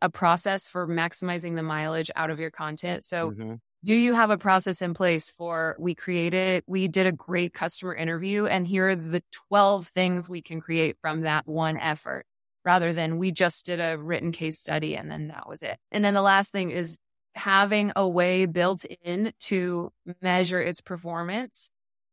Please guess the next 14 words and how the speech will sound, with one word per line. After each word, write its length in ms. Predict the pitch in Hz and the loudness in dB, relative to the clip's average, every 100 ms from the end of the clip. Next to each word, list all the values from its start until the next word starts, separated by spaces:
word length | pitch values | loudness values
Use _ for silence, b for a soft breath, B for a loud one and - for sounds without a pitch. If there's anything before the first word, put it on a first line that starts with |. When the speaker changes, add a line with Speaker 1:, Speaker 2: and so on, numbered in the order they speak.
| _ | _
Speaker 1:
and 340 | 196 185 175 165 | -4 0 2 2
optimize, 720 | 165 - 147 135 123 - - _ | 2 0 -4 -6 -6 -10 -16 _
which 500 | - 190 190 - - | -6 0 0 0 -6
just, 420 | 175 202 196 170 - | -4 0 0 -2 -8
it's 140 | 180 | -6
so 200 | - 202 | -2 -2
funny 420 | 175 185 180 165 156 | 0 0 0 0 -2
that 200 | 147 - _ _ _ _ _ _ _ _ _ _ | -6 -10 _ _ _ _ _ _ _ _ _ _
people 240 | 185 170 | -2 0
don't 200 | 175 156 156 | 2 0 0
do 120 | 175 | 0
this, 380 | 156 - - - | 2 0 -4 -6
'cause 220 | 180 165 | -6 -4
it's, 260 | 156 - | -8 -10